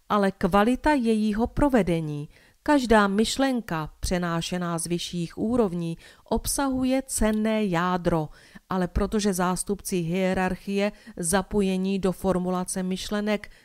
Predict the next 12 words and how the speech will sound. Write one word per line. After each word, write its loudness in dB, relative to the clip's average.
ne 2
vždy 0
vidí 0
detaily -4
fyzické 0
existence, -4
je 2
čistá 2
podstata 0
původních 0
myšlenkových -4
forem -2